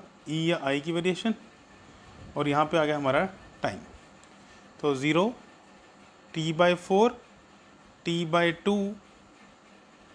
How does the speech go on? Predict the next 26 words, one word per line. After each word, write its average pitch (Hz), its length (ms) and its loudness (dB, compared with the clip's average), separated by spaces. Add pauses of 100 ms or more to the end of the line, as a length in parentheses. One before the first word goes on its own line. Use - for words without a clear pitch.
(1300)
three 180 240 4
T 180 180 2
by 180 180 6
four 156 240 0
and 170 180 2 (140)
T। 175 80 0 (1900)
तो 214 60 4
ईएमएफ़ 226 220 4
तो 254 160 4
sin 233 220 2
omega 240 200 6
टी 233 100 4
के 233 60 6
हिसाब 226 180 6
से 220 60 2
vary 208 200 2
कर 185 100 2
रहे 190 120 -4
हैं, - 120 -16
तो 170 100 -8
ईएमएफ़ 196 200 2
की 208 60 0
curve 196 160 2
बना 185 200 0
देते 160 140 -4
हैं, 226 120 -8